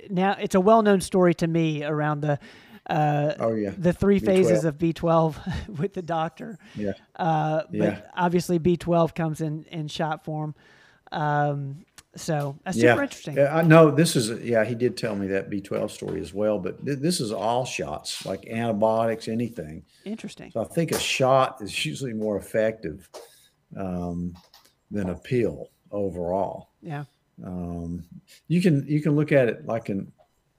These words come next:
Speaker 2: intravenous sh-, infusion or shot works better than anything in getting in there 'cause it gets a hundred percent in your cells. Then an intramuscular injection, sub-Q injection, lastly,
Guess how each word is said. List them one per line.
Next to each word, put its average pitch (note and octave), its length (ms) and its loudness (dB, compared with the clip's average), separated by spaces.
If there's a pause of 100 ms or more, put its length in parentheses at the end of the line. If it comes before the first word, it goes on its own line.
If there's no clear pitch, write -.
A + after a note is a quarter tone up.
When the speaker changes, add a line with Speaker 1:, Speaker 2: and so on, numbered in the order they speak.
(200)
Speaker 2:
intravenous C3 800 0
sh-, - 180 -10 (640)
infusion A#2 580 -4
or E2+ 100 -8
shot - 320 -8
works A2+ 240 -4
better A#2+ 240 2
than G#2 100 0
anything G#2 540 -2 (320)
in G#2 160 -6
getting G#2 320 0
in F#2+ 180 -4
there F2+ 380 -6 (380)
'cause A#2 160 -4
it A#2+ 100 -8
gets C3+ 220 -4
a A#2+ 40 -6
hundred C3+ 220 0
percent B2 300 -4
in A2+ 60 -2
your F#2+ 120 -4
cells. - 480 -6 (340)
Then C#3+ 200 4
an A2+ 100 0
intramuscular A#2 880 -2
injection, F#2 580 -6 (280)
sub-Q B2+ 520 0
injection, G#2+ 580 -2 (420)
lastly, G#2+ 640 -4